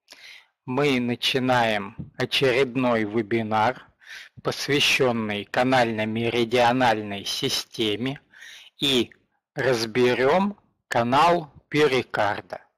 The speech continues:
И мы начинаем сегодняшний вебинар. По устоявшейся традиции мы разберем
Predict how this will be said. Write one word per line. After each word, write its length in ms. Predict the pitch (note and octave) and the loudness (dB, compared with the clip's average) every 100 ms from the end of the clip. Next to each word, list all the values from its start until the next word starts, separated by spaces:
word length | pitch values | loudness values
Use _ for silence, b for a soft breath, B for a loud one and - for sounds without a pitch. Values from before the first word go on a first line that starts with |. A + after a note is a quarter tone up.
| _ _ _ _ _ _ _ - | _ _ _ _ _ _ _ -6
И 260 | C3 A#2 A2+ | -2 -2 -4
мы 220 | A#2+ B2 D#3+ | -6 -2 0
начинаем 720 | G3+ - - C3 B2+ D3+ D#3+ | -2 0 0 2 2 2 -2
сегодняшний 920 | - C3 B2+ C3 B2 A#2+ - B2+ A#2+ | -2 0 2 0 -2 -2 -2 -2 0
вебинар. 720 | A#2 A2+ B2 A#2 G#2 F#2+ - _ _ _ _ _ _ B B B B B B B - | 0 0 0 2 0 -2 -6 _ _ _ _ _ _ B B B B B B B 0
По 260 | D3+ C3+ | 4 6
устоявшейся 1040 | A#2 - - C3+ C3+ A2 - A#2+ G#2 - G#2+ | 4 0 2 4 4 2 0 0 -2 -2 -4
традиции 1000 | - C3 C3+ A#2+ C3+ - - F#3 F3+ F3 _ B B B | -4 0 2 2 -2 -2 -2 2 2 0 _ B B B
мы 460 | D3+ D#3 D#3 A#2 - _ _ - | -4 0 2 0 -4 _ _ -6
разберем 960 | B2 A#2+ A#2 C3 C#3+ C3+ C3 G#2+ A2+ | -2 0 0 4 4 4 4 2 -4